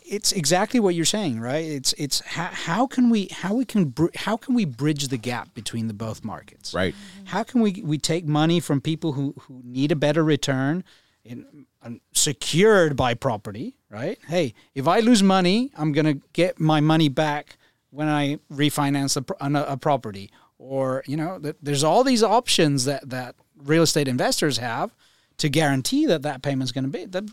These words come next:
Speaker 1: that's the reason why hard money lenders are, are
Speaker 2: Right.
Speaker 1: avidly, uh, in, in this area.
Speaker 2: Yeah.
Speaker 1: So how can we take a little bit of that, make it so that, you know,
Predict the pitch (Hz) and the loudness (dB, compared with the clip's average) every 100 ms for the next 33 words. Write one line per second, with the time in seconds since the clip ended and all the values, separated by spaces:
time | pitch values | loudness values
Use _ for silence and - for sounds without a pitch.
0 | 151 190 - 180 190 190 170 147 185 175 | -10 -8 0 2 4 2 2 2 2 4
1 | 240 359 135 107 107 110 127 127 - - | 2 4 2 0 -4 -4 -6 -10 -14 -20
2 | - - - 190 104 98 - 143 151 139 | -20 -16 -2 2 2 0 -6 -8 -2 -2
3 | 131 117 123 135 165 135 151 131 113 - | -2 -4 -6 -6 -8 -6 -4 -2 -2 -4
4 | 71 - _ _ _ - 101 135 170 - | -6 -16 _ _ _ -2 0 2 0 -2
5 | _ _ - 185 - 233 214 208 208 170 | _ _ -8 -6 0 2 4 2 4 4
6 | 180 202 190 180 143 127 - _ _ 143 | 4 4 2 2 0 -6 -8 _ _ -4
7 | 156 156 165 175 165 165 - 160 170 160 | -4 0 0 2 2 0 0 -2 0 0
8 | 202 | -2